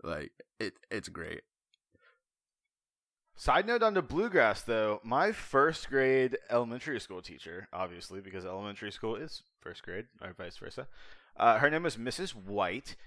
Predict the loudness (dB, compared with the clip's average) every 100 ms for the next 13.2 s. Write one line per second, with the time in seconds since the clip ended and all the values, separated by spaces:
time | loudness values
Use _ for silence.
0 | -10 -8 -6 -6 -2 -4 -4 -12 -14 -14
1 | -14 -8 -6 -6 -6 -6 -4 -6 -8 -6
2 | -6 -8 -10 -14 -12 -12 -8 -6 -6 -2
3 | -2 0 0 -2 -4 -10 -10 -16 -20 -20
4 | _ _ -20 -20 _ _ _ 2 6 6
5 | 4 0 0 0 0 -2 -4 -4 -2 6
6 | 6 8 4 0 0 0 2 2 -2 -4
7 | -4 -8 -6 -4 4 4 4 -10 -12 -20
8 | _ _ _ _ 4 6 6 8 8 6
9 | 0 2 2 2 -4 -4 0 2 2 0
10 | -8 -10 _ -8 -6 -2 -2 -2 -10 -14
11 | -14 -8 -8 -8 -10 -12 -12 -10 -10 -10
12 | _ _ _ _ _ 0 2 4 0 -6
13 | -10